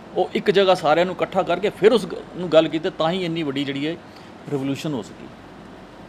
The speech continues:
ਸੋ ਇਹ ਬੜੀ, ਅ, ਜਿਹੜੀ ਨਾ ਇੱਕ ਵੱਡੀ ਪਲੈਨਿੰਗ ਦੇ ਨਾਲ, ਸੋਚ ਸਮਝ ਦੇ ਨਾਲ ਜਿਹੜਾ ਇਹ ਕੰਮ ਹੋਇਆ, ਜਿਹੜੇ ਗੁਰੂ ਗ੍ਰੰਥ ਸਾਹਿਬ ਦੀ ਜਿਹੜੀ ਸੰਪਾਦਨਾ ਜਿਹਨੂੰ ਅਸੀਂ ਕਹਿੰਦੇ ਹਾਂ। ਸੋ ਉਸੀ ਲੜੀ ਦੇ ਵਿੱਚ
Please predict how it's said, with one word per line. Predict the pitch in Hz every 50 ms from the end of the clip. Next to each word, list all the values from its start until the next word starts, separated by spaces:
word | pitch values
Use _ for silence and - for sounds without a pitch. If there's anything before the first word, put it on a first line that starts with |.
| - - - -
ਸੋ | - - - -
ਇਹ | - 196
ਬੜੀ, | 143 156 175 202 214 214 202 180 - - - - - - 151 160 156 156 156 147
ਅ, | 135 127 - - - - - - - - - - - - - - - -
ਜਿਹੜੀ | 135 135 147 156
ਨਾ | 165 185 185
ਇੱਕ | - 170 165 - 170
ਵੱਡੀ | 165 156 151 - - 131 131 110 95 143 160 175 175 165 - - - - - - - - -
ਪਲੈਨਿੰਗ | 147 143 147 160 165 170 156
ਦੇ | 156
ਨਾਲ, | 147 147 143 147 143 135
ਸੋਚ | - - - 139 147 143
ਸਮਝ | - 147 135 135 131
ਦੇ | 131
ਨਾਲ | 127 131 123 123
ਜਿਹੜਾ | 123 123 120 120 123
ਇਹ | 131 - - -
ਕੰਮ | 117 110 107 117
ਹੋਇਆ, | 110 98 92 104 113 - - - - - - - - - -
ਜਿਹੜੇ | - 127 131
ਗੁਰੂ | 123 117 - 131
ਗ੍ਰੰਥ | 135 135 131
ਸਾਹਿਬ | - - 135 127 120
ਦੀ | 117
ਜਿਹੜੀ | 123 120 127 135
ਸੰਪਾਦਨਾ | - - 123 117 123 123 117 120 123
ਜਿਹਨੂੰ | 120 117 113 113
ਅਸੀਂ | - - - -
ਕਹਿੰਦੇ | 117 113 110 113
ਹਾਂ। | 110 - - - - - - - - - - - - - - - - - - - - - - - - - - - - - - - - - - - - - - - - - - - -
ਸੋ | - 254 -
ਉਸੀ | 240 208 - 285 262
ਲੜੀ | 226 190 190 190 214 226
ਦੇ | 208 220
ਵਿੱਚ | 202 180 160 - - 180 190